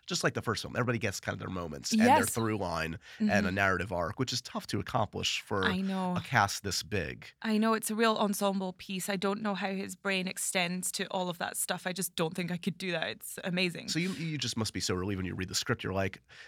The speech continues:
Speaker 1: you know, it'd be enough to be a, like, a small cog in this wheel,
Speaker 2: Yes.
Speaker 1: but I also actually get to have a little bit of an arc and have some cool emotional
Speaker 2: Yeah.
Speaker 1: scenes with a great
Speaker 2: Yeah,
Speaker 1: actress
Speaker 2: I
Speaker 1: like
Speaker 2: was
Speaker 1: Zoe.
Speaker 2: over the moon, and I love working with Zoe,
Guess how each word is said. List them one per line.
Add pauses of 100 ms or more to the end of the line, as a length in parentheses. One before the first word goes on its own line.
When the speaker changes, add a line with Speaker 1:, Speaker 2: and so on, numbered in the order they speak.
(160)
Speaker 1:
you
know,
it'd
be
enough
to
be
a,
like,
a
small
cog
in
this
wheel,
Speaker 2:
Yes.
Speaker 1:
but
I
also
actually
get
to
have
a
little
bit
of
an
arc
and
have
some
cool
emotional
Speaker 2:
Yeah.
Speaker 1:
scenes
with (420)
a
great
Speaker 2:
Yeah,
Speaker 1:
actress
Speaker 2:
I
Speaker 1:
like
Speaker 2:
was
Speaker 1:
Zoe. (120)
Speaker 2:
over
the
moon,
and
I
love
working
with
Zoe,